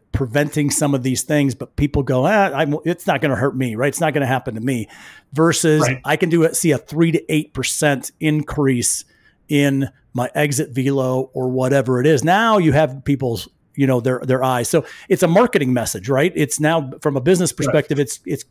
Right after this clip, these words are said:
Speaker 1: it's changing that marketing message. It's the same product, it's doing the same thing, but it's how we speak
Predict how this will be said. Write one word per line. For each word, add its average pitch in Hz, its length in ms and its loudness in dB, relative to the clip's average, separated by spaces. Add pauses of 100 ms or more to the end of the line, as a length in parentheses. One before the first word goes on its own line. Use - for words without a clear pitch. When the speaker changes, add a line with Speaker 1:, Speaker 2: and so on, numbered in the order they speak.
(120)
Speaker 1:
it's - 200 -8
changing 165 420 -2
that 135 160 -4
marketing 143 480 0
message. 127 480 -2 (480)
It's - 160 -18
the - 80 -12
same 196 320 2
product, 165 540 0
it's - 200 -20
doing 156 360 2
the 127 80 0
same 143 320 0
thing, 143 380 0
but 131 160 -6 (120)
it's - 240 -6
how - 240 -2
we 151 160 2
speak - 460 -2